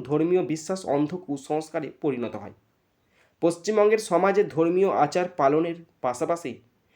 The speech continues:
যুক্তিবাদী চিন্তার চর্চা সম্ভব, যদি মানুষ সহনশীল ও সচেতন হয়। ন নাম্বার পয়েন্ট, আধুনিক যুগে কুসংস্কারের নতুন রূপ। আজকের ডিজিটাল যুগেও কুসংস্কার নতুন রূপে ফিরে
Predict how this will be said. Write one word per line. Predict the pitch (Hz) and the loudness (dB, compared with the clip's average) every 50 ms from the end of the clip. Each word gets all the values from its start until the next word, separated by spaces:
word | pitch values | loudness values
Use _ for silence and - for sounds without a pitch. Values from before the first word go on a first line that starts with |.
| _ _ _ - | _ _ _ -16
যুক্তিবাদী | 120 117 139 151 151 - - 180 180 180 170 170 190 | -6 -2 -2 -2 -2 -4 -6 -2 2 2 2 2 0
চিন্তার | 185 - 165 156 156 156 156 175 165 160 - | -4 -2 0 0 0 0 0 -2 -2 -2 -2
চর্চা | 151 139 139 135 - 160 156 | -2 -2 -2 -4 -6 -10 -10
সম্ভব, | 160 - - 135 120 113 120 131 - - - _ _ _ _ _ _ _ _ _ _ - | -8 -6 -4 -4 -4 -4 -6 -8 -10 -12 -16 _ _ _ _ _ _ _ _ _ _ -6
যদি | 113 135 139 143 | -2 -2 0 0
মানুষ | 143 143 139 156 165 - - | 2 2 2 0 -2 -4 -6
সহনশীল | - 127 123 123 160 175 175 - 170 135 123 - - | -8 -8 -4 -2 -2 -2 -4 -4 -8 -8 -8 -10 -10
ও | - 147 147 | -8 -8 -8
সচেতন | - - 127 123 - 156 151 143 117 110 143 - _ _ _ _ _ | -8 -8 -10 -8 -8 -8 -8 -8 -8 -10 -10 -16 _ _ _ _ _
হয়। | - 117 110 98 - - _ _ _ _ _ _ _ _ _ _ _ _ _ _ _ _ _ _ _ _ - | -8 -8 -8 -8 -10 -16 _ _ _ _ _ _ _ _ _ _ _ _ _ _ _ _ _ _ _ _ -6
ন | 120 131 147 | -2 2 4
নাম্বার | 165 175 185 190 202 202 202 | 4 4 6 6 6 4 4
পয়েন্ট, | 208 202 208 214 214 | 4 2 2 2 0
আধুনিক | 220 - 139 151 151 151 185 196 196 185 151 | 2 4 4 4 2 2 0 0 0 0 -2
যুগে | 180 196 185 165 147 - - _ _ | -6 -4 -4 -4 -4 -6 -10 _ _
কুসংস্কারের | - 160 156 156 156 - 170 170 175 170 - 180 180 170 147 147 - - | -4 -2 -2 -2 -4 -4 -4 -4 -4 -4 -4 -4 -2 -2 -4 -6 -8 -8
নতুন | 131 139 135 135 - 127 120 | -6 -6 -6 -6 -6 -8 -6
রূপ। | 110 123 120 - _ _ _ _ _ _ _ _ _ _ _ _ _ _ _ - | -8 -10 -10 -12 _ _ _ _ _ _ _ _ _ _ _ _ _ _ _ 0
আজকের | 127 143 151 151 - - 214 208 190 143 | 2 2 2 0 0 2 2 2 2 2
ডিজিটাল | 135 165 156 156 - - 202 202 196 | 0 0 0 0 2 4 4 4 4
যুগেও | 151 165 196 180 175 160 180 - - | 0 -2 -2 -2 -2 -2 -4 -8 -4
কুসংস্কার | - 160 165 165 - - 175 180 180 180 - 190 185 160 | -2 -2 -2 0 -2 -2 -2 -2 -2 -2 -2 -2 -2 0
নতুন | 139 135 139 - 180 175 165 | -2 -2 -2 -4 -4 -4 -4
রূপে | 160 180 175 156 120 - _ _ _ _ _ _ - | -4 -4 -4 -6 -10 -10 _ _ _ _ _ _ -10
ফিরে | - 147 135 147 | -4 -2 0 2